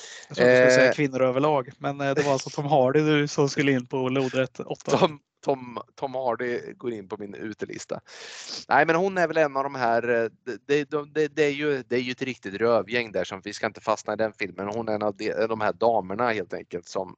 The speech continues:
Speaker 2: som är, eh, då någon form av, eh, deltagare i den här, det här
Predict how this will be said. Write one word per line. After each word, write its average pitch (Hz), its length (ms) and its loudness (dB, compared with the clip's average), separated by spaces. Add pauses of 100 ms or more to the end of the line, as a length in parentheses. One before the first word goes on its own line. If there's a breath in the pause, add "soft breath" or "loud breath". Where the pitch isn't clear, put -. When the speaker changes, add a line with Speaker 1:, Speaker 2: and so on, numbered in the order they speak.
Speaker 2:
som 95 440 -6
är, 90 420 0
eh, 92 180 2
då 87 400 -6
någon 92 200 -8
form 90 240 -2 (120)
av, 90 220 -4 (200)
eh, 80 80 -4 (760 loud breath)
deltagare 104 760 2
i 95 220 -6
den 92 160 -6
här, 82 400 -2
det - 100 -6
här 87 140 2